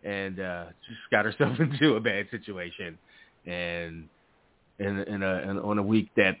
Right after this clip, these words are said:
you know, no Asuka, Asuka's probably still nursing that knee from the, uh,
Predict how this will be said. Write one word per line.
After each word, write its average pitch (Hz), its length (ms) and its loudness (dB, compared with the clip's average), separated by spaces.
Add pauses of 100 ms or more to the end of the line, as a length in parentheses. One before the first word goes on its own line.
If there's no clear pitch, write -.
you 107 100 2
know, 87 320 -2
no 95 120 0
Asuka, 92 420 6
Asuka's 92 540 4
probably 92 320 2
still 101 200 0 (240)
nursing 98 380 0
that 92 200 4
knee 90 420 2 (460)
from 85 180 0
the, 82 240 2
uh, 80 160 -2